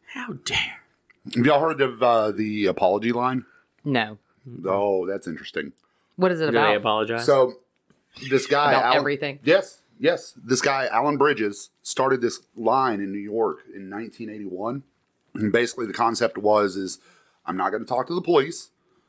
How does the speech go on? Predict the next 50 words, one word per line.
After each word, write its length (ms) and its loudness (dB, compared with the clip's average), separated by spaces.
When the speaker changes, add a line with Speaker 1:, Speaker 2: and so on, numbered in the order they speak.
Speaker 2:
I'm 80 -10
not 200 2
gonna, 360 0
you 140 -6
know, 160 0
tell 300 0
you 140 0
who 60 0
you 140 2
are. 80 2
Please 360 4
don't 220 0
tell 220 0
me 200 -2
who 100 -6
you 240 -4
are. 400 0
Speaker 1:
<laughs> 40 -20
Speaker 2:
But 320 2
if 100 -10
there's 160 -4
something 300 0
you 80 2
wanna 160 2
get 100 2
off 160 0
your 80 -12
chest, 340 -2
you 80 -4
wanna 140 0
apologize 500 0
for, 260 -2
whether 280 -2
it's, 220 -8
you 80 -6
know, 80 -2
you 120 -4
made 160 2
a 60 2
sibling 480 0
feel 200 -2
bad 320 -2
or 140 0
you 80 -8
committed 340 -4
a 100 2
petty 260 -2
crime 360 0
or 80 -4
whatever," 400 -6